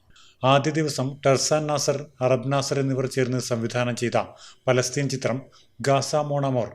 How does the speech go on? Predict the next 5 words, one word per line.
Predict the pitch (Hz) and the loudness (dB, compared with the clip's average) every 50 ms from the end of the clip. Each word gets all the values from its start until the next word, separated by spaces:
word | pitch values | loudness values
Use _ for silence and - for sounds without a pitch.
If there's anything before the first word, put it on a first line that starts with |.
| - - - _ _ - | -14 -20 -20 _ _ -8
പ്രദർശിപ്പിച്ചു. | 135 113 135 117 - - - - 95 110 156 180 - - _ _ _ _ _ _ _ _ _ - | -4 -2 -2 -4 -4 -6 -8 -8 -6 -6 -6 -6 -8 -14 _ _ _ _ _ _ _ _ _ 4
അതിജീവനത്തിന്റെ | 143 147 135 143 143 156 175 170 175 170 170 165 - 175 160 165 165 143 | 4 4 4 2 0 0 0 0 0 0 -2 -4 -4 -2 -2 -2 0 0
ദുരിതങ്ങൾക്കിടയിലും | 151 147 143 143 156 151 147 151 143 131 143 135 143 139 135 123 123 143 139 - - | 0 -2 0 0 0 0 0 -2 -4 -4 0 2 2 4 4 2 0 -2 -6 -2 0
പ്രണയത്തിലാകുന്ന | 123 120 123 131 135 131 135 151 143 143 139 127 139 131 127 110 101 - - | 0 2 2 2 0 0 0 0 2 2 2 2 0 0 -2 -2 -4 -4 -2
രണ്ട് | 120 120 123 123 139 | -2 0 0 -2 -4